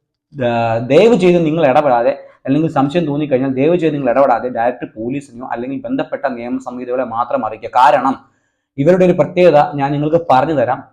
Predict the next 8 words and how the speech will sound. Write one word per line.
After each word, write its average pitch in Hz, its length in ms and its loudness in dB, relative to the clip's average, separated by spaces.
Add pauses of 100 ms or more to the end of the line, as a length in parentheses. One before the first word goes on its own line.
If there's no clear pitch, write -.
ഈ 156 200 -8
ബംഗാളികൾ 156 720 0
എപ്പോഴും 139 600 -4
ഒറ്റയ്ക്ക് 175 340 -4
ആക്രമിക്കുന്നവരല്ല, 139 920 -2
അവർ 156 140 -2
കൂട്ടമായിട്ട് 170 760 0
ആക്രമിക്കുന്നവരാണ്. 127 760 0